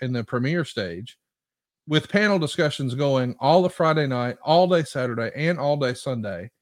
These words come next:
And then, oh, by the way, we've got Collector's Corner that's just eat up with all your favorite wrestlers,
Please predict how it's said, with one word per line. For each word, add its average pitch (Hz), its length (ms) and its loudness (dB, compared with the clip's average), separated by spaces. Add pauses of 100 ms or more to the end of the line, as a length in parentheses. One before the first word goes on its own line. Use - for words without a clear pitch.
(420)
And 143 100 -2
then, 190 100 4
oh, 202 80 2
by 190 140 6
the 175 80 2
way, 202 120 2
we've 151 140 2
got 143 220 -2
Collector's 170 440 -2
Corner 143 400 -2
that's 139 200 -4
just 156 200 -2
eat 196 200 2
up 180 200 2
with 139 120 -8
all 135 160 2
your 123 100 0
favorite 131 300 -2
wrestlers, 123 580 -8